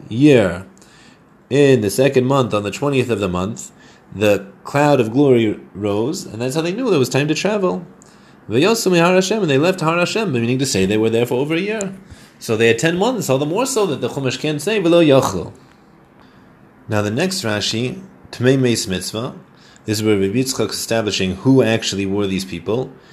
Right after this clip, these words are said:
Rashi says, "Lav Meis Mitzvah dafka ka'amar."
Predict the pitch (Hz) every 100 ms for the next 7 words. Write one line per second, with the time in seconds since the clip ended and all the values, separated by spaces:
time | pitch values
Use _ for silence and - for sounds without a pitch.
0 | - _ - 127 196 175 139 185 180 110
1 | 113 160 185 143 147 143 131 127 - 101
2 | 113 110 95 87 78 78 78 95